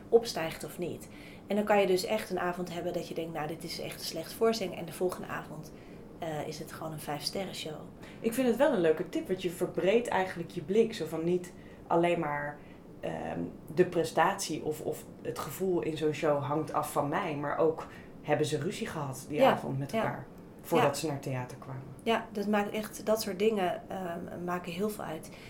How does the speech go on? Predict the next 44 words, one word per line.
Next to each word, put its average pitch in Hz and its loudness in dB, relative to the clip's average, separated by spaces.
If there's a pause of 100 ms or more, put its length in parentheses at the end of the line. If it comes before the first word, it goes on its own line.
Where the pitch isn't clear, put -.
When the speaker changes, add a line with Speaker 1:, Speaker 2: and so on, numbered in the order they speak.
(180)
Speaker 1:
En 190 0
dat 214 10
ben 226 8
ik 233 6
me 214 4
steeds 220 8
beter 208 4
gaan 185 -2
beseffen 185 0
tijdens 180 2
het 196 -6
spelen. 220 6
Want 170 -2
in 185 2
het 185 -2
begin 208 2 (100)
betrek 190 -2
je - -6
alles 214 2
op - -10
jezelf. 175 -2 (480)
Maar 190 0
dat 202 6
is 202 0
natuurlijk 214 6
ook, - -10 (200)
dat, 190 -2
je 202 2
maakt 196 2
jezelf 202 0
dan 202 0
ook 196 2
groter 214 8
dan 185 2
je 180 2
eigenlijk - -2
bent. 170 8
Want 175 0
zo, 185 2
zo 202 0
invloedrijk 185 0
ben 196 2
je 180 0
niet. 139 -8